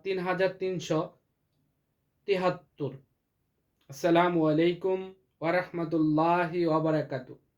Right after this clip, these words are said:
প্রিয় নবী হযরত মুহাম্মদ সাল্লাল্লাহু আলাইহি সাল্লামের গুরুত্বপূর্ণ কিছু হাদিস বলবো, নিজে জানবেন এবং অন্যকে জানার সুযোগ করে দিবেন। এর বিনিময়ে আল্লাহ তাআলা আপনার আমলনামায় অগণিত অসংখ্য নেকি দান করবেন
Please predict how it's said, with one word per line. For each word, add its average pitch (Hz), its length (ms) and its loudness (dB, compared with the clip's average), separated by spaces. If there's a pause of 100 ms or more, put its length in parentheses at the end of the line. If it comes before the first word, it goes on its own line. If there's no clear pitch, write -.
(440)
প্রিয় 190 160 2
নবী 196 200 4
হযরত 165 480 2
মুহাম্মদ 165 360 0
সাল্লাল্লাহু 165 840 0
আলাইহি 165 220 2
সাল্লামের 160 640 -2 (380)
গুরুত্বপূর্ণ 190 880 -2
কিছু 175 300 -6
হাদিস 156 460 0
বলবো, 151 500 2 (320)
নিজে 165 260 2
জানবেন 165 640 2
এবং 156 400 -2
অন্যকে 185 440 -2
জানার 147 240 0
সুযোগ 151 420 -6
করে 139 220 -4
দিবেন। 120 280 -8 (500)
এর 185 300 6
বিনিময়ে 196 480 2
আল্লাহ 175 500 2
তাআলা 165 400 -2
আপনার 175 480 -4
আমলনামায় 160 760 0 (300)
অগণিত 202 540 4
অসংখ্য 214 640 0
নেকি 196 320 -4
দান 156 280 2
করবেন 139 420 -2